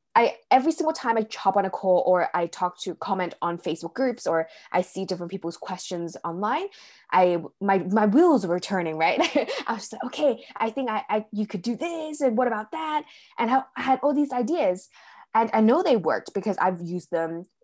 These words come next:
in my business, like, different businesses I've done. And I decided to start writing them down, um, you know, like,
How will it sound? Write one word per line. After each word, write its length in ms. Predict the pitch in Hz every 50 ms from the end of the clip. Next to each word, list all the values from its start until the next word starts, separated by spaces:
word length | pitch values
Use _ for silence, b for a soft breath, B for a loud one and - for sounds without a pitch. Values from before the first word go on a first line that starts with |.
| _ _
in 160 | 190 180 170
my 280 | 170 170 180 190 190 180
business, 420 | 180 180 160 151 - 151 151 -
like, 140 | 160 160 -
different 240 | 180 170 185 180 165
businesses 420 | 175 165 - 170 156 - 156 - -
I've 160 | 165 165 156 160
done. 420 | 185 175 175 170 165 165 160 180 _ _ _ _ _ _ _ _ - - _
And 400 | 185 175 180 175 175 175 175 170 B B B B B B B B B
I 160 | - 196 196 196
decided 440 | 175 190 180 - 202 190 185 185 185
to 100 | - 185
start 420 | - - - - 180 - - - 170
writing 320 | 190 165 185 208 208 190 180
them 140 | 165 156 156
down, 500 | 160 170 196 233 233 185 160 156 156 - b b b b b b b b
um, 240 | - 170 170 165 170
you 100 | 180 185
know, 180 | 170 160 160 160
like, 360 | 160 160 156 156 156 - -